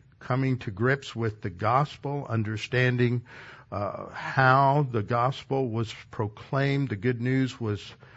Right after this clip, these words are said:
uh, proclaimed in the early church as we go through Acts. Help us to understand these passages, and we pray this in Christ's name. Amen. All right, we are in Philippians, and this is our third set time to go through the gospel.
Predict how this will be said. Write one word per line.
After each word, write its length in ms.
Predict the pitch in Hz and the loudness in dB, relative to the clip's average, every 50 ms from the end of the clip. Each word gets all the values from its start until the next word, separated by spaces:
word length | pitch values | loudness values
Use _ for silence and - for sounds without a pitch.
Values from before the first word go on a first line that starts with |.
| - - - - - _ | -20 -20 -20 -20 -20 _
uh, 140 | - 107 107 | -4 -4 -4
proclaimed 680 | 107 - 123 110 107 - - 135 135 135 135 135 135 135 | 0 0 0 -2 -2 -2 -2 0 0 2 2 2 0 0
in 120 | 117 113 110 | -2 -2 -2
the 120 | 110 107 | -2 -2
early 300 | 104 120 131 135 147 143 | 0 -2 -2 -2 -2 -6
church 540 | - - - - 143 127 104 98 107 - - | -8 -8 -4 -2 0 0 0 -2 -4 -6 -6
as 120 | 110 95 | -6 -4
we 80 | 110 110 | -4 -4
go 180 | 104 117 113 117 | -2 -2 -2 -2
through 280 | 107 - 117 120 - | -2 -4 -4 -4 -2
Acts. 320 | 107 104 101 104 110 - - | -2 -2 -2 -2 -4 -6 -6
Help 240 | - 113 110 - | -6 -6 -4 -6
us 160 | 123 113 - - | -6 -8 -6 -8
to 120 | 120 98 | -8 -6
understand 640 | 107 117 117 110 110 104 - - 127 127 127 123 123 | -4 -4 -4 -2 -4 -4 -2 0 2 4 4 4 2
these 220 | 117 117 113 104 | 0 -2 -4 -4
passages, 760 | - - 123 110 107 101 - - 104 87 - 98 95 92 - - - - - - - - - - _ | -4 -2 -2 0 0 0 -2 -6 -8 -8 -6 -6 -6 -6 -8 -12 -18 -20 -20 -20 -20 -20 -20 -20 _
and 180 | - 107 110 107 | -4 -2 0 0
we 80 | 104 104 | 0 -2
pray 300 | - - 123 120 117 107 | -2 0 2 2 4 4
this 240 | 113 113 110 - | 2 -2 -2 -4
in 100 | 113 95 | -6 -6
Christ's 500 | 101 - - - 123 131 139 131 - - | -6 -10 -6 -2 2 2 2 2 0 -2
name. 460 | 123 113 110 107 98 92 90 95 98 92 - - - _ _ - | -2 0 0 0 0 -2 -4 -6 -8 -10 -12 -16 -20 _ _ -6
Amen. 560 | 104 101 101 95 101 101 95 85 80 85 85 - - _ _ _ - - - - - - - - - - - - - - - | -4 -4 -2 -2 -4 -6 -6 -6 -10 -14 -18 -20 -20 _ _ _ -20 -20 -20 -20 -20 -20 -20 -20 -20 -20 -20 -20 -20 -8 -2
All 200 | 123 139 151 156 | 2 4 6 8
right, 260 | 151 143 143 123 - | 8 8 8 8 6
we 220 | 135 143 151 160 | 4 4 6 6
are 180 | 160 151 147 151 | 8 8 6 6
in 160 | 143 139 135 | 6 6 4
Philippians, 720 | 127 - 131 123 131 143 139 - 143 135 139 139 127 113 | 4 2 2 4 4 4 4 4 2 2 2 2 2 2
and 100 | 120 113 | 2 2
this 220 | 127 139 135 - 135 | 2 2 2 2 0
is 120 | 120 104 | 0 0
our 260 | 117 113 117 117 113 107 | 2 4 4 4 4 2
third 480 | - - 143 147 147 147 143 127 131 | 2 4 6 8 8 8 6 6 2
set 360 | - - - - 143 139 - - 117 - _ - - | -4 -4 0 0 0 0 0 -4 -12 -18 _ -16 -6
time 420 | - - 151 143 131 123 127 131 123 | 0 2 4 6 8 8 8 6 4
to 100 | - 120 | 0 -2
go 240 | 104 120 131 135 139 | 0 2 2 2 2
through 360 | - - 117 120 120 120 123 | 0 0 0 2 2 2 2
the 120 | 117 131 107 | 0 0 2
gospel. 600 | 143 151 175 175 165 - - - 92 87 - | 2 4 4 4 2 0 -4 -10 -12 -12 -12